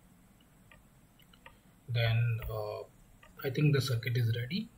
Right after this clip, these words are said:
We can simulate the circuit now. Uh, before do the simulation, let's have some displays so we can see the current value during the simulation. We can, we will be able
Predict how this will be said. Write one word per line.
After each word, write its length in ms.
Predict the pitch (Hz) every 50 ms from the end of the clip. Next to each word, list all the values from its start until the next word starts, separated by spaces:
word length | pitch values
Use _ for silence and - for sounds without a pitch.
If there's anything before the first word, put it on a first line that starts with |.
| - - - - - - - - - - - - - - - - -
We 120 | 120 117
can 220 | 117 - 120 117 117
simulate 480 | - - 123 117 113 120 135 135 143
the 100 | 151 151
circuit 340 | 151 147 - - - - - -
now. 280 | - - 127 - - - - - - - - - - - - - - - - - - - -
Uh, 220 | 123 117 113 113
before 360 | 117 135 120 - - 170 180
do 120 | 165 156 151
the 100 | 156 147
simulation, 600 | - - 139 131 131 131 139 139 - 220 233 - - 143 147
let's 240 | 147 151 151 - -
have 120 | 160 147
some 240 | - - 147 135 123
displays 720 | 131 123 120 - - 127 123 131 170 196 - - - - - - - - - - - - - - -
so 280 | - - - 120 120 120
we 140 | 117 117 117
can 260 | - - 123 120 120 -
see 200 | - - 127 120
the 100 | 117 117
current 340 | - - 120 117 117 117 113
value 280 | 113 117 117 - 185 185
during 320 | - - 120 - - -
the 60 | 123 117
simulation. 640 | - - 120 117 117 117 123 120 - - 202 226 - - - - - - - - - - - - - - - - - - - - - - - - - - - - - - - - - - - - - - - - - - - - - - - - - - - - - - - - - - - - _ - - - - - - - - - - - - - - - - _ - _ _ _ - - - - - - - - - - - - - - - - -
We 160 | 135 123 120
can, 380 | 123 - 127 120 120 120 120 120
we 100 | 127 127
will 180 | 123 127 127 127
be 220 | 123 131 131 127
able 200 | 117 120 - -